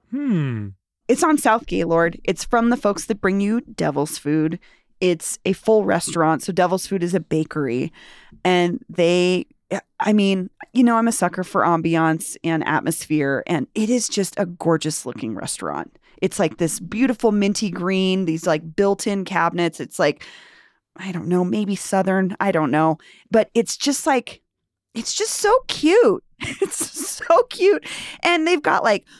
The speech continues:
Speaker 2: challah French toast, uh, Belgian waffle. They do a cornbread waffle, which reminds me a little bit of Marilyn's old peace cakes at, uh, the Mercury Cafe. So, uh,
Speaker 1: Love
Speaker 2: my
Speaker 1: cornbread waffle.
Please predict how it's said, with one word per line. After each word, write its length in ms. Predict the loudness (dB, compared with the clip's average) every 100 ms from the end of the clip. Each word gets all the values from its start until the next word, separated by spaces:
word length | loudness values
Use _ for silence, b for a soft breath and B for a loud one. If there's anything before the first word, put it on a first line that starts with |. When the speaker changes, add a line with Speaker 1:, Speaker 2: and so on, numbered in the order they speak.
| b 0
Speaker 2:
challah 280 | 2 2 0
French 360 | -2 -2 -6
toast, 600 | 0 4 6 4 0 -10 -4
uh, 140 | -2 0
Belgian 420 | 2 2 2 0
waffle. 340 | 4 4 2 2
They 160 | 2
do 140 | 4 2
a 60 |
cornbread 500 | 2 0 2 2 2 4
waffle, 380 | 2 2 0
which 240 | 0 -2 -2
reminds 360 | 0 0 0 0
me 100 | 0
a 80 |
little 240 | 0 0 2
bit 300 | 4 4 4
of 160 | 0 0
Marilyn's 580 | 2 2 2 0 -2 -2
old 400 | 2 2 0 -6
peace 340 | -6 -6 -8
cakes 560 | -4 -2 -2 -6 -10 -6 0
at, 340 | 2 2 -2 -2
uh, 260 | 0 0 0
the 80 | -2
Mercury 340 | -2 0 -2 0
Cafe. 560 | -2 0 2 2 0 -6 b -6
So, 560 | 4 6 8 6 2 -6 -2
uh, 60 | 0
Speaker 1:
Love 160 | 2
Speaker 2:
my 180 | 4 4
Speaker 1:
cornbread 260 | 2 -2 -4
waffle. 440 | -6 -8 -10 -12